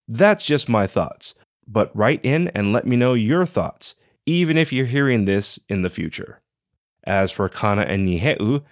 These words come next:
they had other adventures, while trying not to get in trouble with their tutu. But that's a story for another time.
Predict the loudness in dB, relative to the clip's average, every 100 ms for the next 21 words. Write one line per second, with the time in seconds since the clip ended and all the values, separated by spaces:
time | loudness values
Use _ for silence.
0 | _ _ 2 4 4 4 4 4 4 2
1 | 0 -2 0 -2 -4 -12 _ _ 0 2
2 | 0 0 2 2 2 2 2 0 -4 -2
3 | 0 -2 2 2 4 2 2 0 2 0
4 | 2 0 -2 -2 -10 -12 _ _ _ _
5 | 4 4 4 -4 _ -16 -6 2 2 2
6 | -4 -2 0 2 0 -2 -4 2 4 4
7 | 0 -2 -2 -4 -4 -10